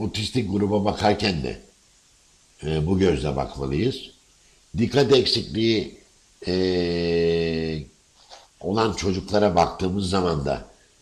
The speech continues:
kesinlikle bu gözle bakmalıyız. Ve farklı zeka biçimleri gösteren çocuk ve insanlara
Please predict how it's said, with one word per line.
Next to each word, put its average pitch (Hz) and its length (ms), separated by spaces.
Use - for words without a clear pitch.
kesinlikle 98 680
bu 90 100
gözle 71 360
bakmalıyız. 65 800
Ve 131 280
farklı 107 500
zeka 117 600
biçimleri 95 580
gösteren 98 540
çocuk 113 380
ve 107 80
insanlara 92 720